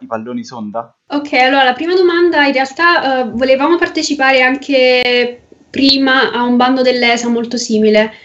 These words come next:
Speaker 2: però poiché stavamo preparando il progetto per l'iac, non abbiamo, abbiamo optato di, di rimandare l'esa.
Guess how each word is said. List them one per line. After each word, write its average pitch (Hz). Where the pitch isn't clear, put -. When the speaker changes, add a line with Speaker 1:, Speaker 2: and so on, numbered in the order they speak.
Speaker 2:
però 285
poiché 269
stavamo 302
preparando 269
il 247
progetto 254
per 233
l'iac, 254
non 240
abbiamo, 233
abbiamo 254
optato 247
di, 233
di 240
rimandare 233
l'esa. 214